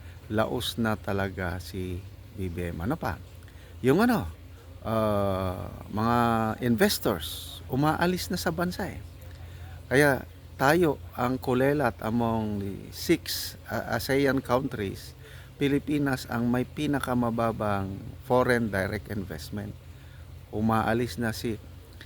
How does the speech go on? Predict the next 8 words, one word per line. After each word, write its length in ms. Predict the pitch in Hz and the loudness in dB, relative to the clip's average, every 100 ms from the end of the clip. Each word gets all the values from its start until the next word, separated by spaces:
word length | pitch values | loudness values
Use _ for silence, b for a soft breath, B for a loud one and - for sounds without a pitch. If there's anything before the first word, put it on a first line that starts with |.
| - | -18
si 240 | - - 110 101 98 95 92 92 87 - | -12 -4 -2 0 -2 -2 -4 -6 -10 -14
Senator 560 | - 127 135 139 - 127 | -2 4 6 4 2 2
Amy 320 | 113 120 123 | 4 4 4
mismo 460 | 123 123 - 110 101 | 4 2 0 -2 0
ang 480 | 107 110 107 101 95 60 - - - - - | -2 -2 -2 -2 -6 -10 -14 -14 -16 -16 -10
nagbunyag, 960 | 104 104 98 92 87 117 123 120 98 101 | -4 -2 -4 -8 2 6 6 6 4 0
nag-reveal 640 | 98 95 110 113 104 95 | -2 -2 -4 0 -2 0
na 240 | 104 110 | 2 2